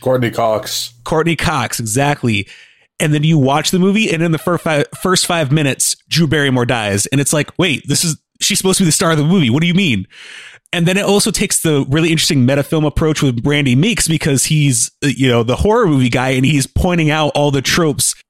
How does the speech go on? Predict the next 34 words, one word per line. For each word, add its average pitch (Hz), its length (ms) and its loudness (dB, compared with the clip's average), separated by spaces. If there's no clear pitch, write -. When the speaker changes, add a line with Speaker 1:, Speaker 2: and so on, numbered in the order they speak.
Speaker 2:
as 170 180 -2
the 175 100 0
story's 151 400 0
going 135 300 0
along. 123 560 0
And 143 160 -2
then 147 460 0
I 175 100 -4
gotta 190 180 0
say, 180 360 2
in 143 180 0
retrospect, 196 580 0
that 156 300 -2
is - 140 0
a 202 60 2
really 151 380 0
interesting 160 540 0
twist - 640 -2
when 143 160 0
you 147 80 2
find 156 220 -2
out 147 140 0
Billy 139 240 2
Loomis 143 360 2
is 135 180 0
actually 156 300 0
the 165 80 0
killer, 202 420 0
but 156 200 -2
his 156 120 0
friend 170 240 0
Stu 151 240 0
helped 113 260 -2
him. 113 260 2